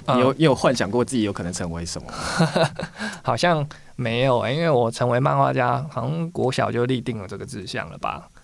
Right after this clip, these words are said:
Speaker 2: 哦，其实那蛮久远的，
Speaker 1: 对。
Speaker 2: 其实已经设立很久了。
Speaker 1: 对，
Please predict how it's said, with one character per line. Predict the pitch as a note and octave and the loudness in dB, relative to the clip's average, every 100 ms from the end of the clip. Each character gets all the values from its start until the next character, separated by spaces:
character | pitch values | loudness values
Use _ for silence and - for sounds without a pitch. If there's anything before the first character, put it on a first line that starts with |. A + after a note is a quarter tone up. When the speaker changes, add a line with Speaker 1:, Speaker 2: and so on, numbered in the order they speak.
| _ | _
Speaker 2:
哦， | C#3+ D3+ | 0 2
其 | D3+ - D3 | 0 4 6
实 | E3+ | 8
那 | F3+ | 6
蛮 | B2+ A2+ | 6 4
久 | G#2+ G#2 | 2 0
远 | G#2 A2 - - | 0 -2 -4 -4
的， | C#3 | 2
Speaker 1:
对。 | B2+ | 4
Speaker 2:
其 | A#2+ | 4
实 | - D3+ | 4 4
已 | A#2 | 4
经 | A2+ C#3 C#3 | 4 2 2
设 | - F3 D3+ | 4 6 8
立 | D#3 | 8
很 | B2 G2+ | 6 0
久 | A2 G#2 | 0 -2
了。 | - - | -4 -4
Speaker 1:
对， | B2+ A2+ A2 | -4 -4 -8